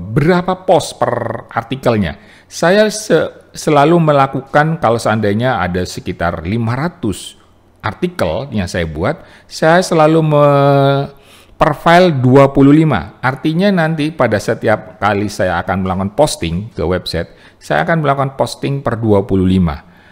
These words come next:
Jadi satu hari dua puluh lima, satu hari dua puluh lima. Dan dari dua puluh lima ini, dari lima ratus artikel dipecah menjadi dua puluh lima,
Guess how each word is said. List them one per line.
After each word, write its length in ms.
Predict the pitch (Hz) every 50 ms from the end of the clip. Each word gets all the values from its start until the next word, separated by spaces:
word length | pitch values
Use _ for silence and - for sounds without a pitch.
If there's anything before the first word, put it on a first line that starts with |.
| _ _ _ _ -
Jadi 160 | 87 90 123
satu 320 | 120 - 104 - - 87
hari 240 | 85 80 82 98 107
dua 240 | 98 95 92 87 87
puluh 80 | 87
lima, 140 | 87 87 92 95
satu 320 | - 90 80 - 90 82
hari 160 | 85 90 90
dua 160 | 87 87 82
puluh 80 | 82 85
lima. 320 | 82 87 92 98 104 104 - -
Dan 400 | 123 127 165 185 196 196 180 160
dari 320 | 139 127 127 131 131 127 120 120
dua 240 | 120 120 120 127 131
puluh 80 | 131 131 131
lima 240 | 127 131 135 131 -
ini, 480 | 120 123 135 156 185 233 277 - - - - _ _ _ _ _ - - _
dari 400 | - 117 123 120 120 127 131 - - -
lima 320 | 117 139 147 151 147 131
ratus 320 | 107 101 - 165 196 -
artikel 480 | - 120 117 131 113 107 - 175 185 175
dipecah 480 | 135 120 120 - - - - 127 120 113
menjadi 400 | 107 104 104 104 98 98 95 95
dua 240 | 104 101 92 95
puluh 240 | - 98 92 90 87
lima, 400 | 87 87 87 101 143 208 220 -